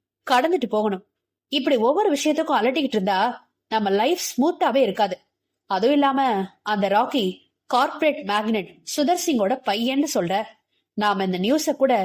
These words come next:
நம்ம பத்திரிகையில போட முடியாது" என்றதும் இம்முறை கங்கனா எழுந்து வந்து அவனை கூர்போடும் பார்வையில் அருவருப்பாக பார்த்தாள். "நீயா ரவிஷ் இது?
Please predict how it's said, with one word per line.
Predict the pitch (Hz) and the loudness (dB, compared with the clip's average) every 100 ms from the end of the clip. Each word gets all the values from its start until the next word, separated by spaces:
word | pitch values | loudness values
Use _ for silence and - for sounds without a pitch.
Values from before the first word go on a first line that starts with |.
| 190 _ | -4 _
நம்ம | 226 214 | -4 -2
பத்திரிகையில | 208 220 302 240 254 | -2 -2 -2 -2 -2
போட | 269 247 | -2 -2
முடியாது" | 220 196 196 185 _ _ _ _ _ _ _ _ - | 0 0 0 -4 _ _ _ _ _ _ _ _ 0
என்றதும் | 254 254 277 190 - _ _ | 2 2 0 -2 -4 _ _
இம்முறை | - 294 294 359 403 | -4 2 2 2 0
கங்கனா | 247 214 302 320 262 | 0 0 0 0 0
எழுந்து | 185 240 240 | 0 0 0
வந்து | 196 190 190 196 - _ | 0 0 0 -2 -8 _
அவனை | 254 277 262 262 | -2 0 0 -2
கூர்போடும் | 349 415 427 320 302 247 | 0 0 0 0 0 0
பார்வையில் | 202 196 220 202 170 - - | -2 0 -2 -2 -4 -6 -2
அருவருப்பாக | 214 254 311 302 294 302 | 0 2 0 2 0 0
பார்த்தாள். | 330 180 185 214 180 170 _ _ _ _ _ _ _ _ _ _ 220 | -2 -6 -2 -2 -2 -6 _ _ _ _ _ _ _ _ _ _ 0
"நீயா | 269 415 370 | 2 4 2
ரவிஷ் | 220 226 208 | 2 0 2
இது? | 226 | 2